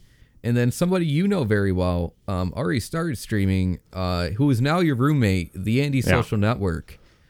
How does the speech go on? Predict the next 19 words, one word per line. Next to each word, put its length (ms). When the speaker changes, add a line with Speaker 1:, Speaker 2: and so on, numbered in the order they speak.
Speaker 2:
Yeah, 180
we 100
live 200
in 40
Speaker 1:
Um, 60
Speaker 2:
our, 140
our 100
little 280
streaming 540
compound. 600
Speaker 1:
What? 300
<laughs> 80
Uh, 80
we'll 140
talk 220
about 180
the 60
kitchen 300
table, 400